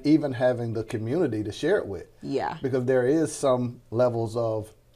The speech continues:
Speaker 1: success remorse, right? Surviving and reaching a certain plateau. And everyone don't have friends that they can talk about their reality. We typically have a community we can talk about our dreams.
Speaker 2: Yeah.
Speaker 1: So that's amazing that you had your sister that you can reach out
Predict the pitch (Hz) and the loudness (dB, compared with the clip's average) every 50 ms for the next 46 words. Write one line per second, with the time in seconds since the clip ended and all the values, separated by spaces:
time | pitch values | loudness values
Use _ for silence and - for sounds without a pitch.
0 | _ - - - - 117 - - - - 151 165 165 - - - 107 101 92 82 | _ -20 -10 -8 -6 -6 -6 -8 -4 -4 -2 -4 -4 -6 -10 -10 -10 -8 -8 -10
1 | 73 - - - - - - _ _ - 104 107 117 120 - - - - - - | -12 -14 -18 -20 -20 -20 -20 _ _ -8 -6 -4 -4 -6 -8 -12 -18 -20 -20 -20
2 | - _ _ _ _ - - 117 110 104 120 120 123 123 113 120 117 113 113 110 | -20 _ _ _ _ -6 -6 -4 0 2 4 6 6 4 4 2 -2 -2 -4 -2
3 | 110 117 120 117 - 123 113 113 107 - 123 117 113 - 110 104 - 120 113 113 | -2 -2 -2 -2 -4 -6 -6 -8 -6 -4 -4 -4 -4 -4 -8 -6 -4 -2 -2 -2
4 | - - 127 117 110 101 127 139 156 160 147 143 147 147 147 143 139 135 147 156 | -2 -2 -2 -2 2 2 2 4 4 4 4 4 4 6 6 6 6 6 6 8
5 | 151 143 131 120 113 113 110 - - - - - - - - - - - - 170 | 8 10 8 8 6 2 0 -4 -10 -20 -20 -20 -20 -20 -20 -20 -20 -2 2 4
6 | 175 165 160 156 135 123 135 123 117 131 123 123 - 123 117 123 - - - - | 6 8 6 6 6 4 2 4 4 4 2 2 2 -2 -2 -2 -4 -8 0 4
7 | 151 135 127 - 120 113 113 107 107 117 113 107 107 107 117 127 123 117 107 107 | 4 4 6 4 2 2 2 2 2 0 0 2 2 4 4 4 4 4 2 -2
8 | 104 104 113 113 113 - 120 107 120 113 110 110 110 107 101 98 - - 110 110 | -2 0 -2 -2 0 -2 -2 0 0 -2 0 0 0 -2 -4 -4 -6 -6 -4 -4
9 | 104 104 101 101 98 101 120 101 95 92 95 92 92 90 92 107 101 76 78 82 | -4 -4 -4 -6 -6 -6 -6 -4 -4 -4 -4 -4 -6 -6 -6 -8 -8 -10 -12 -16
10 | - - 208 165 151 151 139 123 139 165 165 - - 127 131 127 127 127 117 120 | -16 -12 -8 -6 -4 -4 -4 -4 -8 -10 -14 -4 2 2 4 4 4 0 0 0
11 | 117 120 123 131 139 131 113 113 110 104 104 101 107 104 - 120 107 113 110 107 | 2 2 4 4 4 4 2 0 -2 -4 -4 -4 -6 -4 -4 -2 -2 0 0 0
12 | 104 98 - 107 101 95 - - 127 117 - - 110 107 104 98 - - 104 101 | -2 -2 -4 -4 -6 -4 -2 -2 -2 -2 -2 -4 -4 -4 -4 -4 -6 -8 -6 -6
13 | 104 101 101 101 98 - 104 95 95 - - | -6 -4 -4 -4 -4 -4 -4 -4 -4 -6 -10